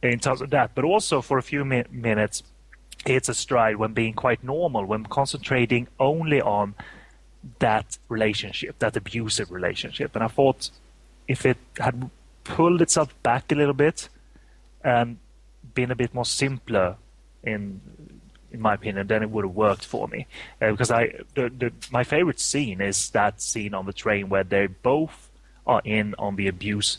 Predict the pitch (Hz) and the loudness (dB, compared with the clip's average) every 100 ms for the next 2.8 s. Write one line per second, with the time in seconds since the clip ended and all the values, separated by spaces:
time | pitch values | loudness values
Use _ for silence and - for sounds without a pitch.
0 | - - 98 101 107 95 107 113 110 101 | -6 -4 -4 -4 -4 -4 0 0 2 0
1 | 101 92 110 107 101 - - - - 143 | 0 2 4 4 2 -2 -20 -20 -12 -4
2 | 110 101 104 - 151 135 92 | -2 -2 -4 0 2 2 0